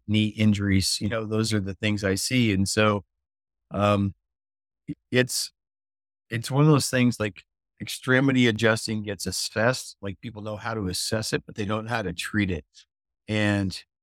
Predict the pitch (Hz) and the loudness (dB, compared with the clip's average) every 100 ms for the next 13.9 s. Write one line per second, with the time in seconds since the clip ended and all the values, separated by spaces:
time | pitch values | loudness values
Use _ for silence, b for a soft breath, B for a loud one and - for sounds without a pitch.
0 | _ _ _ - 98 101 92 87 _ _ | _ _ _ -4 0 2 0 -4 _ _
1 | _ _ _ _ _ 117 120 113 107 107 | _ _ _ _ _ -2 -2 -2 -2 -2
2 | - 117 113 117 113 110 104 _ _ _ | 0 0 0 0 2 0 -2 _ _ _
3 | _ _ _ _ _ 127 135 113 107 123 | _ _ _ _ _ -6 0 0 4 4
4 | 113 117 113 110 104 92 90 - - 117 | 4 2 2 -2 -2 -6 -6 -8 -6 0
5 | 117 - 110 92 _ - 131 - - 95 | 0 2 -2 -2 _ -4 -4 -4 -8 -4
6 | 95 104 92 107 123 120 - - 117 110 | 0 0 -2 -2 -2 -2 -2 0 2 2
7 | 98 82 - 131 120 90 87 107 120 123 | -2 -6 -2 0 2 0 -2 0 2 2
8 | 107 117 113 95 107 135 117 92 - 117 | 0 -6 -8 -4 2 2 2 -2 -2 -2
9 | 113 110 98 98 95 _ _ _ - 143 | 0 -2 -2 -2 -4 _ _ _ 0 2
10 | 123 117 110 101 - - 131 120 104 101 | 4 2 2 0 -2 -2 2 4 4 0
11 | _ _ _ _ 123 139 120 110 123 190 | _ _ _ _ -4 0 2 2 2 0
12 | 165 117 107 95 - 104 92 135 127 87 | 2 2 4 2 -2 -8 0 2 2 0
13 | 95 127 120 104 - - - 131 | 0 0 0 -4 -12 -18 -6 -4